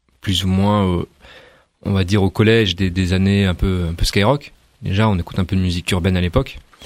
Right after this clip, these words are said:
Et, euh, dans mon cas, j'aime à dire que on, celui qui a pas de problème, normalement, fait pas de rap.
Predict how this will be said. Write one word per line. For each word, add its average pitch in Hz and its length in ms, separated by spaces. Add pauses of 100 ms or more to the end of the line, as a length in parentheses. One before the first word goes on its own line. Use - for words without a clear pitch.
(560)
Et, 101 160
euh, 90 1000 (1500)
dans 104 220
mon 120 140
cas, 139 220
j'aime 113 220
à 104 80
dire 127 260
que 110 100
on, 90 760 (1040)
celui - 220
qui - 100
a - 20
pas 120 100
de - 40
problème, 131 320
normalement, 113 260
fait - 140
pas 120 120
de 110 60
rap. 95 180